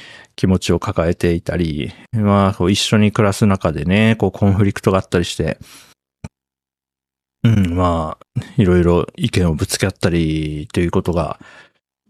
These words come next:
あったけどね、まあ、最近はないですね。直近一年だとね、まあ、二人でも話したんだけど、全然そういうのがない。ねえ、うん。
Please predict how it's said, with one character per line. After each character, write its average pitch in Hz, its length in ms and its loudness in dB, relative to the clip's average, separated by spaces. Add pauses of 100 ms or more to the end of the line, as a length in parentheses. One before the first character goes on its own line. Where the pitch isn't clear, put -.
(160)
あ 113 60 0
っ - 120 -8
た 85 140 -4
け - 100 -10
ど 76 120 -6
ね、 82 120 -6
ま 82 100 -4
あ、 - 20 -6
最 151 240 0
近 156 240 2
は 135 80 2
な 131 100 2
い 110 60 2
で - 20 0
す - 160 -8
ね。 82 260 -14
直 - 200 -18
近 185 180 4
一 175 220 2
年 123 240 4
だ 90 100 -4
と - 140 -6
ね、 160 380 -2
ま 104 120 -2
あ、 90 40 0
二 - 40 -12
人 123 160 2
で 117 80 2
も 85 80 0
話 92 180 0
し - 40 -6
た 90 60 -4
ん 82 40 -4
だ 78 80 -8
け - 80 -8
ど、 - 240 -6 (420)
全 131 320 0
然 160 160 4
そ 147 180 2
う - 20 6
い 143 60 6
う - 20 6
の 101 80 2
が - 320 -6 (960)
な 95 160 2
い。 80 380 -2 (880)
ね 123 100 -4
え、 143 600 2 (180)
う 120 80 0
ん。 98 600 2